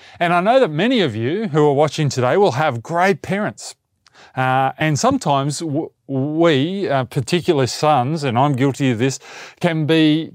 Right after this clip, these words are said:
guilty of neglecting our mums, our poor mums. But it's also a great day to be al-, also be able to think about what kind of parent I wanna be, what ty-, what, what, what type of grandparent I might wanna be,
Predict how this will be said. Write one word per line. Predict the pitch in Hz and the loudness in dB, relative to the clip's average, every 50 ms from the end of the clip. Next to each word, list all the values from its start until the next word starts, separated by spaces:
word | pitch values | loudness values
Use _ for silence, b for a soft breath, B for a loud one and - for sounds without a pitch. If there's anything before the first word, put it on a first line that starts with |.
| 135 _ | -12 _
guilty | 156 185 226 214 - - 156 | 0 0 0 0 -2 0 0
of | 156 143 135 117 | 2 2 0 0
neglecting | 143 147 147 135 110 - 135 147 151 147 _ _ 139 131 120 113 113 156 - _ _ | -4 -2 -2 -4 -4 -2 -2 -2 -2 -4 _ _ -8 -6 -6 -8 -10 -12 -16 _ _
our | 147 117 127 127 | -4 -4 -2 -2
mums, | 131 123 120 156 135 101 98 92 - - | -2 -2 0 -2 -2 -2 -6 -12 -8 -4
our | 127 120 120 | -2 -2 -2
poor | - - - 151 143 | -4 -2 -2 0 0
mums. | 131 123 120 113 110 101 95 95 - - B B B B B B B B B B B B B B B B B | 0 0 0 0 -2 -4 -8 -12 -14 -16 B B B B B B B B B B B B B B B B B
But | - 175 185 | 0 2 2
it's | 151 226 | 2 2
also | 262 294 254 - 294 269 | 2 0 2 2 2 2
a | 220 | 4
great | 156 175 196 185 180 135 | 4 4 2 2 2 0
day | 185 170 165 | 0 0 0
to | 147 143 | 0 0
be | 147 170 165 | 2 4 4
al-, | 165 170 175 175 | 4 6 4 2
also | - - - 180 180 190 - 190 170 | 0 0 2 2 2 2 2 0 0
be | 151 139 156 | 2 2 2
able | 151 151 143 | 2 2 2
to | 139 147 | 0 -2
think | 139 - 170 160 | -2 0 -2 -2
about | 143 139 160 156 151 | 0 0 0 0 2
what | 156 175 180 | 2 0 -2
kind | - - 180 185 160 | 0 -2 0 0 0
of | 131 _ _ | -2 _ _
parent | - - - - 175 190 185 175 147 117 | -20 -20 -10 -4 -2 -2 -2 -2 -2 -2
I | 151 160 | 0 0
wanna | 175 185 202 170 135 | 0 0 0 -4 -4
be, | 104 107 95 | -8 -10 -12
what | 98 110 160 165 _ | -4 -2 -2 -2 _
ty-, | - 190 170 - _ _ | -2 -4 -4 -6 _ _
what, | - 175 165 156 _ _ _ | 0 0 0 0 _ _ _
what, | - 156 165 160 - - | -8 -8 -6 -8 -8 -10
what | - 156 175 - | -6 -6 -6 -2
type | - 175 170 123 | 0 -2 -2 0
of | 143 123 - _ _ _ _ _ _ | -4 -8 -8 _ _ _ _ _ _
grandparent | 123 120 131 160 190 214 226 220 185 - - 151 127 110 107 107 - | -8 -2 0 0 2 2 0 -2 -4 -4 -4 -2 -2 -2 -4 -6 -4
I | 117 123 131 | -2 -2 -2
might | 135 131 123 123 117 | 0 0 0 0 -2
wanna | 117 117 113 113 | -2 -4 -6 -4
be, | 95 110 104 101 92 | -4 -6 -8 -8 -10